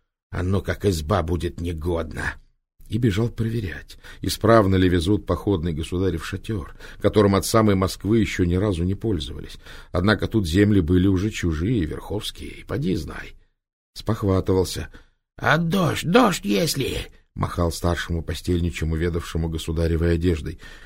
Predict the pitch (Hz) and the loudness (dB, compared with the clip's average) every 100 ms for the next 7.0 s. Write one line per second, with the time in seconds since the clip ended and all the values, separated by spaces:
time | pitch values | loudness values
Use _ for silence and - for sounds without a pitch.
0 | - 92 117 110 - 101 95 95 95 104 | 0 4 4 4 4 4 4 2 4 4
1 | 98 92 95 92 98 - 95 92 95 101 | 4 2 2 2 2 -2 -4 -2 -4 -2
2 | 104 - 90 80 80 80 - 92 90 90 | -2 -2 -4 -4 -6 -8 -6 -2 0 -2
3 | 92 92 95 82 - - 101 98 98 92 | -2 0 0 -2 -8 -6 -2 4 4 4
4 | 87 90 82 98 92 85 80 87 85 85 | 2 0 -2 0 0 0 -4 -4 -4 -4
5 | 87 92 98 87 82 - _ - 80 80 | -2 2 2 2 -2 -6 _ -8 -4 0
6 | 95 85 82 78 85 - 90 78 - | 2 0 -4 -6 -8 -6 -6 -6 -10